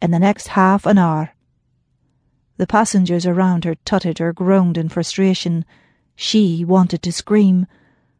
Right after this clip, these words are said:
For them, a delay was an inconvenience, an irritant to be tolerated. For her,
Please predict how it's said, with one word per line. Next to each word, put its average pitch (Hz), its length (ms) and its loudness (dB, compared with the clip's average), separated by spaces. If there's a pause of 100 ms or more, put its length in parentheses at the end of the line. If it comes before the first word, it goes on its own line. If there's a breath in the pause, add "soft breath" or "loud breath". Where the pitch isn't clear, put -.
For 202 180 0
them, 202 460 4 (200 loud breath)
a 202 120 0
delay 202 480 2
was 180 160 0
an 196 80 4
inconvenience, 190 880 2 (340 loud breath)
an 208 240 4
irritant 196 460 0
to 190 80 -4
be 180 140 -2
tolerated. 185 680 -2 (500 soft breath)
For 170 260 -6
her, 190 440 -2